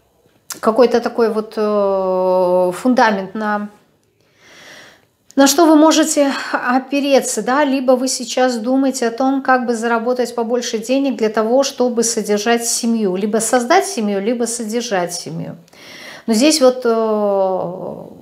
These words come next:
идеи, вы ищете эти идеи, вы думаете над этими идеями, размышляете, да? Хотите какого-то нового, э, нового, э, зарождения, да,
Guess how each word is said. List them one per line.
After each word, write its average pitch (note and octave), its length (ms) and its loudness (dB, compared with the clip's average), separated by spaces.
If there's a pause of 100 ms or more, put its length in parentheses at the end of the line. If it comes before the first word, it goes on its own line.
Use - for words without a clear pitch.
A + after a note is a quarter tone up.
(760)
идеи, B3 500 2
вы A#3 180 0
ищете F3+ 580 -4
эти E3 180 -8
идеи, F3+ 300 -2
вы G3 140 -2
думаете G#3 680 4
над F3+ 240 -4
этими E3+ 600 -2
идеями, E3+ 400 2
размышляете, G3 840 2
да? G3 300 0 (760)
Хотите B3 440 -2
какого-то C4 540 2
нового, A#3+ 960 2 (120)
э, G3+ 880 -6 (1900)
нового, B3 800 4
э, G#3+ 360 -4
зарождения, A3+ 960 -2
да, G3 320 -4